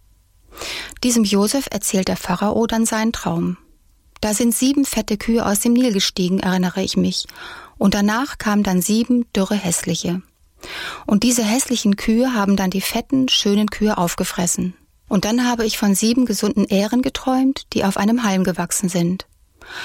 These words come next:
Aber auch die wurden verschlungen, und zwar von sieben dünnen und hässlichen Ähren.“ Josef muss nicht lange nachdenken. Mit diesem Traum sagt ihr Gott, was passieren wird.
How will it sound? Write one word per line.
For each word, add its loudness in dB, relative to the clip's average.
Aber 0
auch -2
die 2
wurden 2
verschlungen, 0
und 0
zwar 0
von 0
sieben 0
dünnen 2
und -4
hässlichen 0
Ähren.“ 0
Josef 0
muss 2
nicht -2
lange 2
nachdenken. -2
Mit -6
diesem 2
Traum 0
sagt -2
ihr 0
Gott, -4
was -2
passieren 0
wird. -6